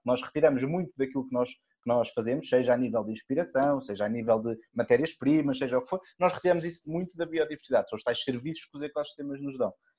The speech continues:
Se nós perturbamos esse ecossistema, e se perturbamos o ecossistema Terra, é óbvio que nós vamos ter consequências disso. Portanto, e, e eu acho que o que vai acontecer naturalmente é que isto pode ter sido aqui um,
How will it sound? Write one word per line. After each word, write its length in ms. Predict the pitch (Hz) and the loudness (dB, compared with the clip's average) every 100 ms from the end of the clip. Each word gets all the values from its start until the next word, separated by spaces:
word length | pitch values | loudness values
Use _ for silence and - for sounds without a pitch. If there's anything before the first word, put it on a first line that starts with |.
| _ _ | _ _
Se 220 | - - | -16 0
nós 220 | 170 190 196 | 8 8 8
perturbamos 680 | 190 - 202 196 185 110 - _ - | -2 2 4 8 6 6 -6 _ -4
esse 300 | 165 135 - | 0 0 -2
ecossistema, 600 | 110 123 - 143 147 190 _ - | -4 -4 -4 -8 -6 -8 _ -12
e 60 | |
se 60 | 131 | -8
perturbamos 400 | 131 139 156 127 | -8 2 2 2
o 20 | |
ecossistema 520 | 127 131 135 143 151 | 0 0 0 -4 -4
Terra, 340 | 151 175 185 208 _ - | 0 0 -2 -8 _ -2
é 80 | 208 | 2
óbvio 220 | 214 214 | 2 -2
que 100 | 214 | -2
nós 120 | 220 | -4
vamos 180 | 214 220 | -2 -8
ter 120 | 233 | -8
consequências 640 | 226 226 - 233 226 254 254 | -8 -10 -8 -8 -8 -8 -6
disso. 200 | 214 - _ _ - | -6 -10 _ _ -12
Portanto, 180 | 98 101 | -10 -10
e, 340 | 98 95 101 | -10 -8 -6
e 40 | 104 | 0
eu 100 | 117 | 2
acho 220 | 117 - | 2 -2
que 60 | 117 | -6
o 40 | |
que 80 | 139 | 2
vai 100 | 131 | 2
acontecer 320 | 131 131 139 | 2 -2 0
naturalmente 600 | 135 139 139 139 156 165 | -2 2 4 4 0 -2
é 60 | 170 | -4
que 120 | 151 | -6
isto 120 | - | -2
pode 180 | 131 131 | 0 0
ter 100 | 127 | -2
sido 220 | - 127 | 0 0
aqui 180 | 131 135 | 2 4
um, 260 | 127 123 | 4 4